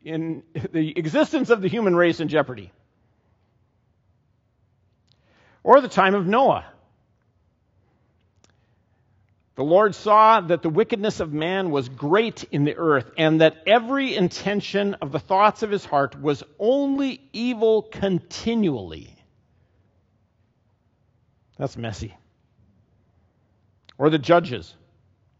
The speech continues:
The people of Israel, the chosen, the people of God, they did what was evil in the sight of the Lord. And they forgot the Lord their God and served Baals and Ashtoreths.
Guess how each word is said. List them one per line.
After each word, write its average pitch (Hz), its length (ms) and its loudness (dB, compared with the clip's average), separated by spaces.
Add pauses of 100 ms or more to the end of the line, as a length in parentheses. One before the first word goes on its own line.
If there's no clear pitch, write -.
(720)
The 123 60 -8
people 208 320 4
of 170 100 4
Israel, 160 500 4
the 143 60 -12
chosen, 175 640 4
the - 80 -8
people 220 320 4
of 165 100 -2
God, 165 420 2 (1800)
they 143 100 -2
did 165 260 8
what 165 200 0
was 131 160 -4
evil 147 480 -2
in 131 100 -4
the 139 80 -4
sight 156 260 0
of 127 60 -8
the 127 80 -8
Lord. 120 400 -8 (2500)
And 107 120 -8
they 104 60 -6
forgot 127 520 0
the 117 80 -12
Lord 117 320 -4
their 117 140 -6
God 117 300 0
and 110 120 -10
served 135 360 -10
Baals 135 400 0
and 123 100 -6
Ashtoreths. - 720 -12